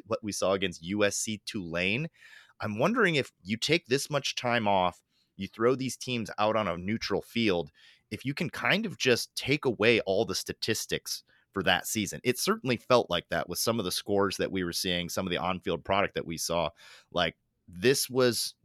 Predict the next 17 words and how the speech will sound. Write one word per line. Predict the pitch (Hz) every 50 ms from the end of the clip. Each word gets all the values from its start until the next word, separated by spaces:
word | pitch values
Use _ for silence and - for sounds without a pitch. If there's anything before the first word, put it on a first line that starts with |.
| _ -
just | - 127 117 101 - - _ -
a | 95
completely | 87 - - 98 90 _ - - - 127 135 139 - - 143 131
bizarre | 113 95 85 107 95 82 76 76 82 95 98 104 107 110 107 107 110 - _ - - - - _ - _ _ _ _ _ _ _ _
outlier, | 113 113 107 - - 90 80 80 76 64 53 - - _ _
one | - - 92 92 90
might | 87 85 82 80 73 -
say, | - - 92 82 76 73 _
but | - 92 87 _ _ _ _ _ - -
we, | - 101 104
we | - 82 87 104 107
didn't | 98 113 113 123 127
get | 117 127 127
it | 117 82
done, | 71 104 117 117 120 107
man. | 101 98 98 98 98
And | - - 90 90 90 90 87 87 85 80 -